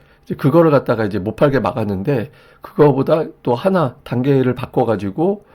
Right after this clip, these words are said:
어, 칩을 만들었고 그게 아마 중국에 수출되는 걸로 보인다, 이런 내용들이 좀 돈 것 같은, 제가 이제 정확하게는 완전히 그 미국 언론의 보도로 나온 건 아니라서 그런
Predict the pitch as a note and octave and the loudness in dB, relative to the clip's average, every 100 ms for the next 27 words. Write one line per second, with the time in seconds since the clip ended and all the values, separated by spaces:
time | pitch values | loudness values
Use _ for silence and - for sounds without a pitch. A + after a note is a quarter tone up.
0 | - - _ C3+ A2+ - E3 C#3+ G2 A2+ | -20 -20 _ -12 -10 -6 -2 0 0 0
1 | G#2+ C3+ - C#3 D3 C3 B2+ C3+ B2 B2+ | -2 -4 -6 0 2 2 -2 -4 -2 -4
2 | - - G3+ F#3 D3+ C3+ B2 A#2 G2+ - | -4 -4 -2 0 -2 0 0 -2 -4 -10
3 | _ _ - C3+ D3+ B2+ F#2+ G2+ G2 A2+ | _ _ 0 4 4 0 -2 -2 -2 -2
4 | G#2+ G2+ G#2 G#2+ G#2 G2 - - - - | 0 -2 -2 -2 -4 -6 -10 -18 -16 -12
5 | D3 - D3+ G3+ E3 C3 A#2+ B2 A2 - | -4 0 2 2 0 -2 0 0 -2 -6
6 | _ - A2 A#2+ C#3 B2+ G#2+ - - - | _ -2 -2 0 0 0 -2 -8 -20 -20
7 | - - C3 D3 E3 C#3 - G#2+ F#2+ - | -18 -6 0 4 4 2 -2 -4 -4 -4
8 | C#3 C3+ D#3+ C#3+ B2+ B2+ G#2 A#2 C#3 D#3+ | 0 2 4 4 4 0 -2 -2 0 2
9 | C3+ A2+ B2 G2 F#2+ G2+ C3+ D3 B2+ A2+ | 2 2 0 0 -2 -2 -4 -2 -2 -2